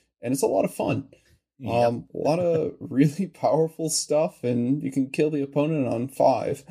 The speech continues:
Speaker 1: uh, which is always, uh, an exciting game.
Speaker 2: Yeah, so, uh, for me,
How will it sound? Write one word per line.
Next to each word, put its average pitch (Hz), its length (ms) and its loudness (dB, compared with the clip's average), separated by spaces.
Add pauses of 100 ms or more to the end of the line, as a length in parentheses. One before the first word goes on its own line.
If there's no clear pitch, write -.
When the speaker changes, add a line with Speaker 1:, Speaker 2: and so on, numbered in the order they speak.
(520)
Speaker 1:
uh, 110 240 0
which - 180 -2
is 131 120 0
always, 131 400 0
uh, 120 380 0
an 131 120 2
exciting 120 480 0
game. 113 300 -2 (100)
Speaker 2:
Yeah, 160 300 -2
so, 139 680 0
uh, 123 280 -2
for 117 160 -8
me, 147 600 -2